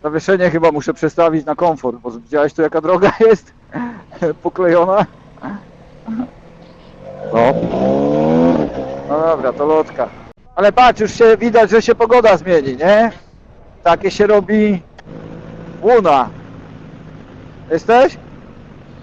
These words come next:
Speaker 1: Kurde.
Speaker 2: Jestem, nie jestem.
Speaker 1: E, no, na tym, inaczej wygląda. Albo może ściemnia się. <laughs>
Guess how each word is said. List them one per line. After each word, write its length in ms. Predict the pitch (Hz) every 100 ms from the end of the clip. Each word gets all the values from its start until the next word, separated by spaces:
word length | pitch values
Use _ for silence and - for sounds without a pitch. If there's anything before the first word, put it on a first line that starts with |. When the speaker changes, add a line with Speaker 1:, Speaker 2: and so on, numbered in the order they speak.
| - - - - - -
Speaker 1:
Kurde. 460 | 131 147 135 117 117 - -
Speaker 2:
Jestem, 320 | 147 214 190
nie 60 | 226
jestem. 340 | 226 - - - - _ - - - - - - - - - - - - -
Speaker 1:
E, 120 | 139 - 90 90
no, 220 | 156 165
na 140 | 151 135
tym, 360 | 143 120 107
inaczej 360 | 139 160 143 151
wygląda. 540 | 147 143 151 127 110 107 - - - 50 50 50 50 50 50 50 50 50 80 160 82 82 156 - - - - 160 160 80 - - - - - - - - - - - -
Albo 240 | 151 170
może 260 | 180 165 180
ściemnia 420 | - 208 170 127
się. 140 | - 110 - -
<laughs> 40 | -